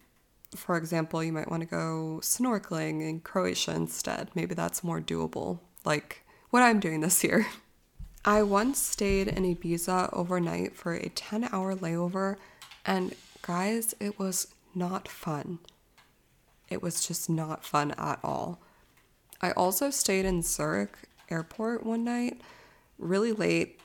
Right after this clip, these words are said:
and got harassed by this weird guy who kept coming up to me. I kinda thought I was gonna get murdered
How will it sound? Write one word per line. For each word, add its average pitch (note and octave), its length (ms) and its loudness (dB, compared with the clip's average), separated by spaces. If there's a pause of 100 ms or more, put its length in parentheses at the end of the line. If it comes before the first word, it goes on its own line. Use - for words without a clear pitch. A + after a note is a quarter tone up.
and E3 500 2 (260)
got G3+ 260 2
harassed E3+ 520 0
by E3 60 -2
this E3 320 -4 (160)
weird F#3+ 240 2
guy E3+ 260 0
who F3+ 140 -2
kept - 240 -6
coming E3+ 280 -4
up E3 160 -6
to - 120 -4
me. E3 280 -2 (540)
I F3 140 4
kinda G#3+ 280 4
thought G#3 220 2
I F3+ 80 2
was E3+ 140 0
gonna F3 180 -2
get E3+ 160 -2
murdered E3 640 -2